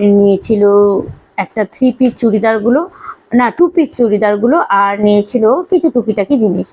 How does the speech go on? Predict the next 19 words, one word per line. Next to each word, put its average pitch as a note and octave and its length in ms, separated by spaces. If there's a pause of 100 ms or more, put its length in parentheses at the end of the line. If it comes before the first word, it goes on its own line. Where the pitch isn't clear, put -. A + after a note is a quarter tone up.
(380)
আর G3 220 (140)
ওর B3 200
দোকানে D#4+ 320
কিন্তু F4 340
শাড়ি B3 340
জামা C4+ 220
কাপড়ের D4 360
সাথে D4+ 240
সাথে, D4 300
মানে, C4 200
মেয়েদের A#3+ 360
দোকান E4 280
যেহেতু, D4 340 (560)
সেহেতু B3+ 280
নানান A3+ 320
রকম A#3 240
মেয়েদের G#3+ 340
জিনিস G#3+ 280
ছিল, C4+ 180